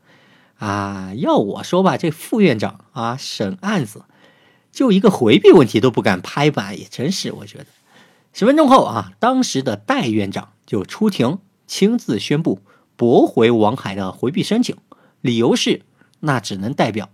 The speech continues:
那名法官的个人观点，不能代表本院，然后就继续审了。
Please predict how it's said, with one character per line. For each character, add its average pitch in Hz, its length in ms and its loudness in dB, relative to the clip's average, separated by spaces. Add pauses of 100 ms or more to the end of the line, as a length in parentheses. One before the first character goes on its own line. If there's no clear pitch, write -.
那 226 380 0
名 104 340 -2
法 107 500 -4
官 196 220 4
的 - 220 -4
个 349 120 -2
人 110 160 0
观 110 180 -4
点， 101 200 -14 (320)
不 185 240 4
能 107 220 -4
代 135 160 -2
表 110 180 -2
本 98 180 -8
院， 185 260 -2 (680)
然 120 140 -2
后 120 60 2
就 110 160 0
继 139 180 -6
续 131 80 -2
审 101 260 -8
了。 143 160 -8